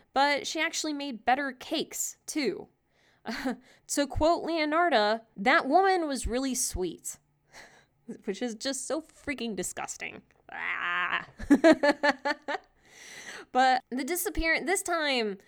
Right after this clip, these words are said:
this disappearance wouldn't go quietly. The women before, they seemed to kinda go unnoticed. Maybe they didn't have as many friends or people, family members who were as, like, interested to know where a little teacher went or some woman said she was going off to get married.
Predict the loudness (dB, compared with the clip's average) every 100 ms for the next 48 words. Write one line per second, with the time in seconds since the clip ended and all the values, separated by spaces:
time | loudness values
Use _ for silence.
0 | _ _ _ -4 -2 -2 -4 -4 -4 0
1 | 2 0 -2 -4 -4 -2 -2 -4 -2 -2
2 | 0 -2 -6 -6 -6 -10 -6 -2 0 0
3 | -2 -4 -6 -2 0 2 2 0 -4 -4
4 | -6 -6 -6 -4 -4 -4 -2 -2 -2 -4
5 | -4 -6 -6 -6 -6 -8 -4 -2 -2 -4
6 | -6 -6 -6 -6 -8 -12 -16 -20 _ _
7 | -2 2 2 0 -4 -2 -2 -4 -8 -6
8 | 0 2 2 2 -4 -6 -4 -2 -2 -2
9 | -2 -2 -4 -4 -2 0 0 -2 -4 -6
10 | -4 -4 -6 -6 -4 -4 -10 -20 -6 -6
11 | -2 -2 -2 -2 -2 -4 -4 -4 -2 -2
12 | -2 -2 -4 -6 -8 -12 -6 -6 -4 -2
13 | -4 -4 -8 -6 -8 -6 -6 -4 -6 -8
14 | -6 -6 -4 -8 -6 -4 -4 -4 -6 -8
15 | -10 -8 -8 -8 -6 -6 -8